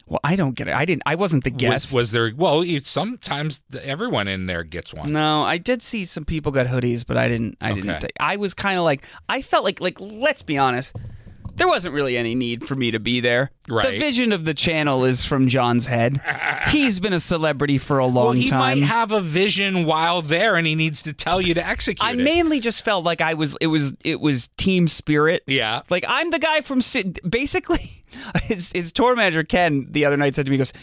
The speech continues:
Speaker 1: "You are Sirius X M as far as I'm concerned." And I was like, "Yeah,
Speaker 2: <laughs> Thanks.
Speaker 1: that's, uh, that's what I do. I'm that guy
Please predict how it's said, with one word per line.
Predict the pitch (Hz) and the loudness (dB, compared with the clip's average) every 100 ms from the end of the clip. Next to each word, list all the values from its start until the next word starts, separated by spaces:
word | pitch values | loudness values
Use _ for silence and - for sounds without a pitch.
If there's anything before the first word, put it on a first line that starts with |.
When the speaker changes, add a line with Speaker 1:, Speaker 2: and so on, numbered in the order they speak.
| - | -2
Speaker 1:
"You | 254 277 | 2 4
are | 269 | 2
Sirius | - 185 147 | 2 2 2
X | 151 135 | 0 0
M | 156 | 0
as | 135 | 0
far | 147 | 0
as | 135 | 0
I'm | 139 | -2
concerned." | 123 - 117 135 240 | -4 -12 -10 -2 2
And | 214 | 2
I | 202 | 2
was | 185 | 2
like, | 180 160 143 | 0 0 -2
"Yeah, | 190 | -2
Speaker 2:
<laughs> | - | -4
Thanks. | - 349 277 | -2 2 2
Speaker 1:
that's, | 226 220 - | 2 0 0
uh, | 247 | 2
that's | 226 226 | 2 2
what | 247 | 0
I | 247 | 0
do. | 170 165 | 2 2
I'm | 185 | 2
that | 180 190 156 | 0 -2 0
guy | 190 151 127 | 0 2 0